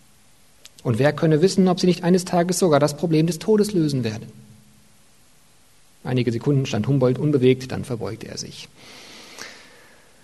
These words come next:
Also ich, als ich das gelesen habe, dachte ich, es ist ein schönes, schönes Beispiel, äh, für jemanden, der f-,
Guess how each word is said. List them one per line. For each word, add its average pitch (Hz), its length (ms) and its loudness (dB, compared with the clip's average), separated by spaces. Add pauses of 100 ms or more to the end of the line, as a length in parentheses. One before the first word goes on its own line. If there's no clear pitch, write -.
Also 147 180 4
ich, 151 200 0
als 156 120 -2
ich 160 60 -2
das 151 120 -2
gelesen 170 280 6
habe, 156 100 2
dachte 160 240 2
ich, 143 60 2
es 151 80 -4
ist 160 40 4
ein 147 60 0
schönes, 165 560 2
schönes 160 380 2
Beispiel, 135 920 2
äh, 127 200 2
für 127 180 -4
jemanden, 135 720 4
der 147 280 4
f-, - 520 -10